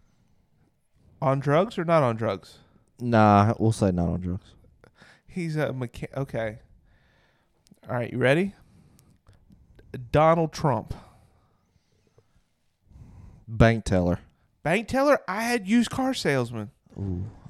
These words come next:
Speaker 2: that's a good one, too.
Speaker 1: Bank, Donald Trump. That sounds bankish. You give me one. Give me a name.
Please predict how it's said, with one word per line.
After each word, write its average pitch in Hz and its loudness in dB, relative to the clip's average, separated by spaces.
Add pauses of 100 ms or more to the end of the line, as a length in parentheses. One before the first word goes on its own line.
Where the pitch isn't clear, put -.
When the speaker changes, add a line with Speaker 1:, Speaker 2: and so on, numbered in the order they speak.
Speaker 2:
that's 90 -14
a - -12
good 85 -14
one, 92 -14
too. - -20
Speaker 1:
Bank, 135 -4
Donald 165 -8 (320)
Trump. - -14
That - -12
sounds 403 -12
bankish. 123 -10 (2000)
You 254 -4
give 349 2
me 330 -2
one. 110 -2 (300)
Give 247 -10
me 277 -6
a 247 -4
name. 143 -4